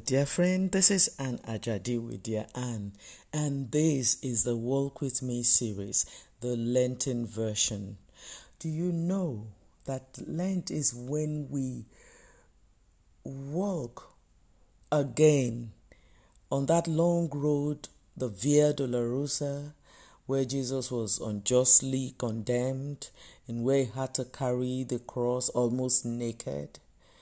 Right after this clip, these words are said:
bearing the shame and reproach, and ultimately being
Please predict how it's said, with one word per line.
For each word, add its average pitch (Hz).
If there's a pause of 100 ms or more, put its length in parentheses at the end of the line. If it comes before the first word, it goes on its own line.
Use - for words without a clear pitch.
(760)
bearing 131
the 120
shame 131
and 117
reproach, 127 (720)
and 120 (200)
ultimately 131 (1500)
being 139